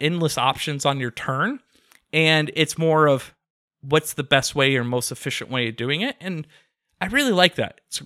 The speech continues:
really fun. I know I've played it with, with, uh, Corey, and he really liked it. Emily and I really like it. And then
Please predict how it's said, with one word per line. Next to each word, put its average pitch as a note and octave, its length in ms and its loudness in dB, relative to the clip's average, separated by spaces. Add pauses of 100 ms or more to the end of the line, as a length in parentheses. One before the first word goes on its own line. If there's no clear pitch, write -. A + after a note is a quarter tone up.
(100)
really G#3+ 220 2
fun. E3 420 4
I D#3+ 80 2
know D#3 320 2
I've C#3 160 -4
played D3+ 180 2
it C#3+ 80 -6
with, C3 220 -6 (720)
with, A#2+ 460 -6
uh, F#2+ 160 -6
Corey, F3+ 340 2
and C#3 100 0
he E3 160 -2
really D3 240 -2
liked C3+ 280 -2
it. C3 220 0
Emily C3+ 240 -2
and B2 100 -4
I B2 80 -2
really B2 260 -4
like A#2+ 300 -4
it. B2+ 200 -4
And B2 140 -6
then A#2 160 -6